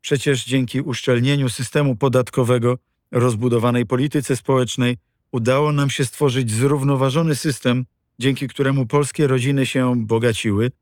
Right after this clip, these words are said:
popyt wzrastał, a koło zamachowe polskiej gospodarki kręciło się coraz szybciej. I wtedy przyszedł rok dwa tysiące dwudziesty, pandemia i lockdown.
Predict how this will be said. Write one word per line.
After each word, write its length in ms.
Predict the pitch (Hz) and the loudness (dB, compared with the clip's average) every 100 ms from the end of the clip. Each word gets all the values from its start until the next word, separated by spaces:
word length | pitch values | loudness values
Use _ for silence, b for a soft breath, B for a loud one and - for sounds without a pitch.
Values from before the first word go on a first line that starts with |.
| _ | _
popyt 340 | - 147 147 123 | -4 0 0 0
wzrastał, 600 | 113 123 117 - 135 139 _ _ | 0 0 0 0 -2 -2 _ _
a 120 | 123 | -4
koło 300 | 123 160 165 | 0 0 2
zamachowe 480 | 139 151 135 147 143 | 2 2 2 2 2
polskiej 380 | 120 147 - 151 | 2 0 0 0
gospodarki 580 | 135 - 139 143 135 147 | 0 0 0 0 0 -2
kręciło 500 | 147 143 - 175 170 | 0 -2 0 0 0
się 200 | 175 151 | 0 0
coraz 280 | 151 139 - | 0 0 -2
szybciej. 440 | 113 - - - _ _ _ - | -6 -8 -12 -14 _ _ _ -6
I 80 | 123 | -6
wtedy 360 | - 131 120 | 0 0 0
przyszedł 460 | 131 127 - 120 110 | -2 -2 -2 0 2
rok 180 | 113 104 | 2 0
dwa 220 | 104 110 | 0 0
tysiące 420 | 101 107 101 104 | -2 -4 -4 -4
dwudziesty, 560 | 98 107 113 98 101 98 _ _ _ | -4 -2 -2 -4 -10 -14 _ _ _
pandemia 680 | 135 131 123 127 117 113 110 - _ | 0 2 2 2 0 -2 -4 -10 _
i 100 | 135 | 0
lockdown. 600 | 120 117 98 95 85 98 | 2 2 0 -2 -4 -6